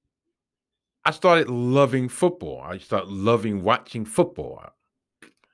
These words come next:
So whenever football was on, I went to watch it.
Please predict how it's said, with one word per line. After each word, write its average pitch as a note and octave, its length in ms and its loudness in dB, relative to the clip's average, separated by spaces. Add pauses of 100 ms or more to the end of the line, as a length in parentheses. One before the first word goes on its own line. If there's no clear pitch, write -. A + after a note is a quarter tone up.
(300)
So G#2 320 6
whenever A#2+ 760 2
football A2+ 500 0
was G2+ 120 -2
on, A#2+ 320 0
I B2 80 -2
went F2 240 -6
to C3 60 -10
watch F3 340 -4
it. - 60 -20